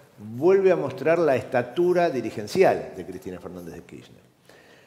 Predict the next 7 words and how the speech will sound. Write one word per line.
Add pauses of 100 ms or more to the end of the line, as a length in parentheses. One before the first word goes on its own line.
(240)
Y
en
esto
hago
mención
a,
mm,